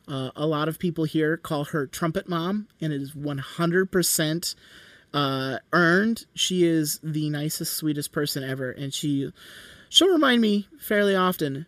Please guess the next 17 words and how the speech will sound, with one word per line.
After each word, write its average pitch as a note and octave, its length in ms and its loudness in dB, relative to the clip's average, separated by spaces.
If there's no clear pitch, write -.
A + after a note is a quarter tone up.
"David, F#3 400 4
if - 120 -16
you G3 160 2
didn't A3 220 0
play G3 180 4
the F#3 100 4
trumpet, C#3 420 -2
who F3 160 4
would D#3+ 220 4
you D#3 120 2
be? C3 280 -6
You E3+ 140 0
still G3 320 4
need F#3+ 180 2
to F3+ 60 -2
be F3 180 -2
David D#3+ 500 2